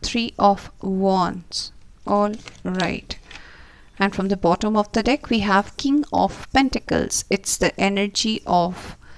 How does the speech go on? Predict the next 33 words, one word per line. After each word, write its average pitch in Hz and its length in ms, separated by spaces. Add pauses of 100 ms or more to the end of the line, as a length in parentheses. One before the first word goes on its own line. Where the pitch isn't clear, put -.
(380)
Taurus, 220 720 (100)
Virgo, 185 500 (240)
Capricorn. - 600 (100)
All 214 120
right. - 260 (420)
तो 302 60
पहले 294 240
हम 330 160
इन 277 120
कार्ड 220 280
से 254 160
स्टार्ट 190 340
करते 202 280
हैं, 370 80
then 247 200
we'll 202 260
see 254 240
what 196 200
are 190 120
the 202 160
other 180 300
messages 175 500
for 160 140
you. 170 140
सबसे 294 340
पहले 285 240
हम 262 200
बात 208 240
करेंगे 214 280
आपके 202 260
पर्सनल 185 440
लाइफ 180 300
की। 294 160